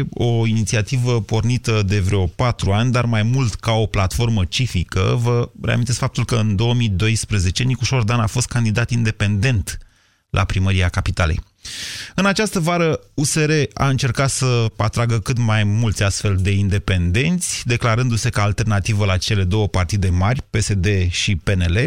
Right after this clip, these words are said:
Poate de aici și întârzierea anunțării unui program. Abia săptămâna trecută au venit cu unul, dar acesta este mai mult așa, un set de principii ce ar trebui să constituie baza de pornire pentru o dezbatere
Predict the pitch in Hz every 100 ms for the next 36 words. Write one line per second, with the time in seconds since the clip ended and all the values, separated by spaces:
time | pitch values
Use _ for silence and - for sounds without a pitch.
0 | - _ - - - _ _ 165 165 151
1 | 143 139 139 107 131 110 92 123 135 110
2 | 95 87 85 104 110 104 113 101 104 101
3 | 107 92 104 117 107 107 113 104 - 107
4 | 104 113 - - 101 87 101 - 104 104
5 | 98 101 95 95 110 - 104 98 101 104
6 | 110 107 110 104 110 120 101 85 87 87
7 | - 104 - - 95 101 - 92 92 131
8 | 113 101 104 92 98 110 110 - 101 92
9 | 107 113 92 117 110 101 - 98 90 110
10 | 123 - 101 - 95 92 82 90 151 160
11 | 120 95 87